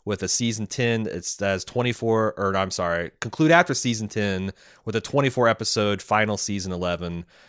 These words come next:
You know, this came out in late August, and they linked to the, uh, article, uh, outlining this plan. It's still not clear to me exactly how this will work out and, you know, when the f-, filming will finish and when they'll have the season up. But, um,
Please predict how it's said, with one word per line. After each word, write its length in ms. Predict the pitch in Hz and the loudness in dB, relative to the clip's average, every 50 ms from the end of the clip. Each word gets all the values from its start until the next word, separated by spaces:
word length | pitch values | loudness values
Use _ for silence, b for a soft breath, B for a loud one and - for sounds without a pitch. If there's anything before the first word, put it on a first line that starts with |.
| b b b | b b b
You 80 | 92 | -4
know, 60 | 95 90 | -2 0
this 180 | 104 104 - | 0 0 -2
came 180 | - 113 104 101 | 0 -2 0 2
out 160 | 101 98 85 | 2 0 0
in 80 | 78 87 90 | -2 -2 0
late 180 | 90 92 90 | 0 0 0
August, 540 | - 87 87 87 87 87 87 85 - - - | 0 0 0 0 0 -2 -2 -4 -4 -6 -6
and 100 | 90 80 | -6 -6
they 80 | 85 85 | -6 -4
linked 260 | 82 87 87 87 - | -4 -4 -6 -6 -6
to 120 | - 98 85 | -6 -6 -4
the, 100 | 85 65 | -4 -4
uh, 300 | 58 76 80 80 80 80 | -4 -4 -4 -4 -4 -4
article, 560 | - 85 87 85 85 - - 90 85 82 82 - - - - - | -2 -2 -2 -2 -2 -4 -4 -4 -2 -2 -4 -6 -8 -10 -10 -8
uh, 140 | 82 82 78 | -6 -6 -2
outlining 420 | - 90 90 71 85 87 87 87 | -2 -2 -2 0 -2 -4 -4 -4
this 120 | 85 82 - | -6 -10 -8
plan. 240 | - - 90 87 87 | -6 -6 -4 -4 -4
It's 80 | - | -4
still 180 | - - 127 120 | -2 -2 0 0
not 160 | 117 110 - | 0 0 -2
clear 240 | - - 113 104 98 | -2 -2 -2 0 0
to 60 | 95 | 0
me 400 | 92 95 95 92 92 92 92 90 _ _ _ _ _ _ _ _ - | -2 -2 0 0 0 0 -2 -4 _ _ _ _ _ _ _ _ -12
exactly 440 | 95 87 90 98 92 98 - 98 92 | -8 -4 0 2 2 2 2 2 2
how 160 | 101 98 95 | 4 2 2
this 180 | 95 - - | 2 0 0
will 100 | 101 92 | 0 0
work 220 | 90 98 95 - - | 0 0 -2 0 0
out 380 | 98 92 92 95 98 98 - - - _ _ _ _ _ | 0 2 2 2 2 0 -2 -8 -20 _ _ _ _ _
and, 560 | - 87 85 85 85 82 82 82 82 82 78 - _ _ - | -6 -4 -4 -2 -2 -4 -4 -6 -6 -8 -10 -14 _ _ -10
you 100 | 87 87 | -8 -6
know, 400 | 85 82 82 82 82 80 78 - _ - | -6 -4 -4 -6 -6 -8 -10 -12 _ -10
when 260 | 90 92 95 92 92 | -6 -4 -4 -2 -4
the 60 | 90 - - - 87 | -6 -6 -8 -12 -14
f-, 80 | 85 | -8
filming 340 | - - 98 90 92 95 90 | -4 -2 -2 -2 -2 -2 -4
will 80 | 87 85 | -4 -6
finish 460 | - - 98 95 95 95 90 - - | -4 -4 -2 -2 -2 -2 -2 -4 -4
and 160 | 87 87 87 | -6 -6 -6
when 100 | 92 90 | -4 -4
they'll 160 | 92 90 85 | -2 -4 -2
have 240 | 85 90 87 87 80 | -2 -2 -4 -4 -4
the 80 | 82 85 | -6 -6
season 420 | - - 101 95 92 87 90 85 | -6 -6 -6 -6 -8 -6 -6 -4
up. 320 | 80 90 92 92 87 - | -2 -2 -2 -2 -2 -4
But, 380 | - 90 85 80 78 76 - - b b b b b b b b | -4 -4 -2 -2 -4 -6 -10 -18 b b b b b b b b
um, 560 | - 90 90 90 87 85 82 82 82 80 78 | -6 -4 -2 -2 -2 -2 -2 -4 -6 -8 -12